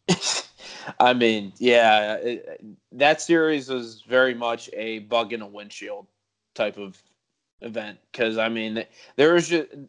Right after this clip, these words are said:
I don't think there was a game in that series where a Yankee fan should have been,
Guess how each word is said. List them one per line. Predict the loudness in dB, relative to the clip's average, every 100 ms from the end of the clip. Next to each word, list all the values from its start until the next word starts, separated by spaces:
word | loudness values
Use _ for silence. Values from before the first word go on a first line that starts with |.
| _
I | 0
don't | 0 -2
think | -8 -10 -4
there | -2 -2
was | -4 -8 -12 _
a | -8 -6 -6 -6
game | -8 -8 -6 -6 -8
in | -12 -8
that | -6 -6
series | -6 -6 -6 -6 -8 -10 -6
where | -4 -4 -6
a | -6
Yankee | -4 -4 -6 -10
fan | -6 -8 -6
should | -6
have | -6
been, | -8 -8 -10